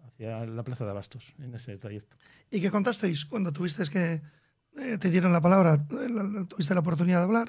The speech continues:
Speaker 2: con, con la gente para
Speaker 1: N-,
Speaker 2: que
Speaker 1: no, a ver, allí te pones y tienes unos, unas octavillas donde rellenas unos datos para hacerte donante, vendes también lotería, pues bueno, a la gente que va pasando, pues le vas ofreciendo.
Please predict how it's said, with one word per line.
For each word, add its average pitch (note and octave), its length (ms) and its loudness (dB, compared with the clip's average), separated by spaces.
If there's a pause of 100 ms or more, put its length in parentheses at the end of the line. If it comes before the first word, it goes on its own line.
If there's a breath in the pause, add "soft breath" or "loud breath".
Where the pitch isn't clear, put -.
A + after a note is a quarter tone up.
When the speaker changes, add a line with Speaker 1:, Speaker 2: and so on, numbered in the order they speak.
(140)
Speaker 2:
con, C#4+ 280 -8
con F#3+ 140 -8
la - 60 -4
gente G3+ 280 2
para F#3 140 0
Speaker 1:
N-, F#3 100 -2
Speaker 2:
que G#3 220 -6
Speaker 1:
no, F3+ 380 0
a C3+ 40 4
ver, D3 160 4
allí C3 160 2
te C#3 120 -2
pones E3 640 -2
y C3 640 -4 (200)
tienes C#3+ 280 -4
unos, C#3 420 0 (800 soft breath)
unas C#3 180 -12
octavillas C#3 600 0
donde A#2+ 720 -2 (260)
rellenas B2+ 380 -2
unos A#2+ 160 0
datos C#3+ 240 -2
para B2 100 -6
hacerte A#2+ 220 -6
donante, C#3 640 -2
vendes B2 560 -4
también A#2+ 240 -2
lotería, C#3 400 0
pues C#3 120 -2
bueno, C3+ 240 0
a A#2+ 60 -2
la A#2+ 80 -2
gente C3 240 -2
que C#3 60 0
va C3+ 100 2
pasando, D#3 580 2 (260 soft breath)
pues A#2+ 140 -8
le A#2 120 -2
vas B2+ 300 2
ofreciendo. C3+ 640 -2